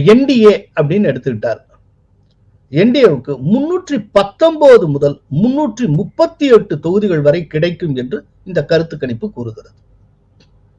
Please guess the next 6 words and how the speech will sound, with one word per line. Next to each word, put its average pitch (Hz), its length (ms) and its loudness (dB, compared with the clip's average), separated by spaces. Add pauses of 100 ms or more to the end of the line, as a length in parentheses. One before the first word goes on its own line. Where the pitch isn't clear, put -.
(1000)
அதே 220 240 4
நேரத்துல 202 460 4 (680)
இண்டி 339 480 2
கூட்டணி 226 500 2
என்று 175 240 -2
எடுத்துக்கொண்டால், 131 680 -2